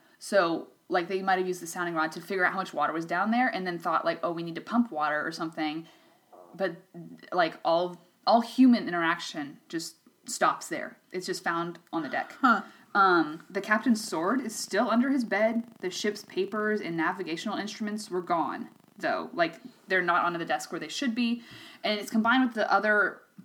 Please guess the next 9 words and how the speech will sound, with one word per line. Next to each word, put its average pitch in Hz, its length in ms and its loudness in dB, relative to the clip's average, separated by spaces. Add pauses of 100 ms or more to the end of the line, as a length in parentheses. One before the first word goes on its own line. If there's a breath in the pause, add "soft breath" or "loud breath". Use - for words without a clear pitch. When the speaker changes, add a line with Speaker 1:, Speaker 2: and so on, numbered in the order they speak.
(200)
Speaker 1:
the 170 380 0
crew's 247 300 4
personal 240 400 2
items 277 460 2
and 214 200 -2
food 202 240 -2
are 175 140 4
left 180 220 0
behind. 135 440 -6